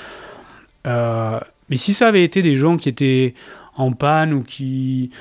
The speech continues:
qui avaient rien à se reprocher, il serait passé quoi ? Il y aurait eu, euh, contrôle d'identité, probablement capture, pour après être, euh, relâché. Donc en fait, il y aurait, il y aurait pas eu de, il y aurait,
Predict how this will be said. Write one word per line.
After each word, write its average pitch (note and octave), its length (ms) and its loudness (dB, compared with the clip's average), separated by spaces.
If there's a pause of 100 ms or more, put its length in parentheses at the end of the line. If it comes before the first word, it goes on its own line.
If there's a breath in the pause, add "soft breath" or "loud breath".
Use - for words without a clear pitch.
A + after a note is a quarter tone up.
(520 loud breath)
qui C#3 80 0
avaient B2+ 80 2
rien D3 180 2
à D3 80 2
se - 80 -6
reprocher, F#3 640 0
il C#3 140 -4
serait B2+ 180 -2
passé B2+ 260 0
quoi ? B2 280 -4 (520)
Il B2+ 80 -6
y A2 80 -4
aurait A#2+ 260 -2
eu, B2+ 220 0 (280)
euh, A2 460 -4 (680)
contrôle C#3 420 0
d'identité, C3 640 -2 (320)
probablement C3+ 540 0
capture, G3+ 560 -4 (440 loud breath)
pour B2 180 -4
après B2 240 -2
être, C3+ 300 -4
euh, A#2+ 520 -6 (120)
relâché. C3+ 680 0
Donc C3 180 -4
en C3 80 0
fait, C#3+ 280 -2
il - 20 -6
y - 20 -4
aurait, A#2 280 -2 (120)
il A#2+ 80 -6
y - 20 -6
aurait A2+ 160 -4
pas B2 140 0
eu C3 80 0
de, G#2+ 400 -2 (640 soft breath)
il A2+ 100 -6
y A2+ 80 -4
aurait, A2 160 -6